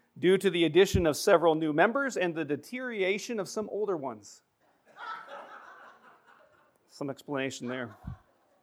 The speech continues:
"The choir invites any members of the congregation <laughs> who enjoys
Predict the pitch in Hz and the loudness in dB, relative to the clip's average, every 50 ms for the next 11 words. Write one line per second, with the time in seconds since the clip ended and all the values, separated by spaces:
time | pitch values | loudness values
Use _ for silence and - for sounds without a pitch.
0 | _ _ _ _ _ _ _ _ _ _ _ - - _ - 180 165 - - - | _ _ _ _ _ _ _ _ _ _ _ -20 -8 _ 2 2 2 2 6 8
1 | 208 202 196 202 202 190 180 156 180 180 185 185 185 - - - 190 202 233 233 | 8 8 10 8 6 6 6 8 8 8 8 8 4 -2 -6 -2 0 0 0 2
2 | 214 202 196 190 175 175 147 147 170 151 - 175 180 170 156 156 160 160 170 160 | 2 2 4 4 4 2 2 2 -4 0 2 2 2 2 2 0 0 0 0 0
3 | - - 190 160 - - - - - - 240 - - - - - - _ _ _ | -2 -2 6 10 12 12 12 10 2 0 0 0 -2 -6 -18 -20 -20 _ _ _
4 | - 175 175 175 170 165 147 180 185 180 180 180 180 160 - | -4 -2 -2 -2 -2 0 0 2 2 4 4 2 0 -2 -4